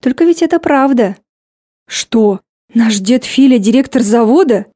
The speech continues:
Не сейчас, конечно, а в далёком советском прошлом он возглавлял тот самый завод фаянсовых изделий,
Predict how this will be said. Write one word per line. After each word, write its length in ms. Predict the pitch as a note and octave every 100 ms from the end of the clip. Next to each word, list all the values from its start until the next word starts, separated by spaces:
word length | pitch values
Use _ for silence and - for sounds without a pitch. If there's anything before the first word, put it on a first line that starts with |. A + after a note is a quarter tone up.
| _ _
Не 240 | - D#4 A3
сейчас, 540 | - A#3 - E4 G#4
конечно, 640 | - A3+ G3 F#3 A3+ F#3+ - - - - -
а 260 | A3 B3 B3
в 40 |
далёком 420 | A#3 C#4 G4 F#4+
советском 520 | - D4+ E4 - D#4+
прошлом 480 | C#4 C#4 D4+ - D4
он 180 | B3+ D4+
возглавлял 500 | D4 B3+ C#4+ A#3+ B3
тот 140 | C#4+
самый 320 | - A#3+ C4 B3+
завод 360 | G#3 G#3 C4+
фаянсовых 680 | - B3+ A3+ A#3 A#3 C4 B3+
изделий, 480 | C4+ G#3 A#3+ A#3+